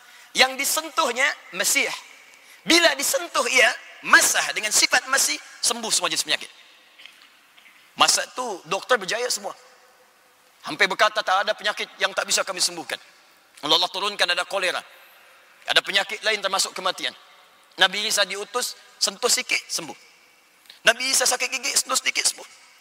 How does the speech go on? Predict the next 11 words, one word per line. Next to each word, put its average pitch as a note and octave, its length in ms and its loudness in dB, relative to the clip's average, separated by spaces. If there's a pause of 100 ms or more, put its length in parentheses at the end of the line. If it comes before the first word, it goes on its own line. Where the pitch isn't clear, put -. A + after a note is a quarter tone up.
(460)
Nabi C#4 220 4
Isa C4+ 160 2
mata C4+ 240 2
tak C4 160 -2
nampak C4+ 260 -2
lihat, C#4+ 160 0 (400)
sentuh B3+ 300 -2
sedikit, - 320 -6
sembuh. F3+ 180 -8 (400)
Doktor E3+ 320 -4
bangkrutlah G3+ 480 0